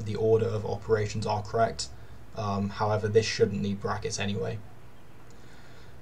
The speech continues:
Uh, because, well, you know, uh, I guess it is going left to right, and then, uh, yeah, sort of, is, well, multiplication is, well, you know, higher precedence than the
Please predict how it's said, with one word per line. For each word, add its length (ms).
Uh, 160
because, 400
well, 160
you 120
know, 180
uh, 180
I 100
guess 240
it 100
is 120
going 260
left 240
to 100
right, 340
and 140
then, 300
uh, 200
yeah, 100
sort 240
of, 60
is, 160
well, 160
multiplication 760
is, 320
well, 200
you 80
know, 80
higher 340
precedence 640
than 240
the 140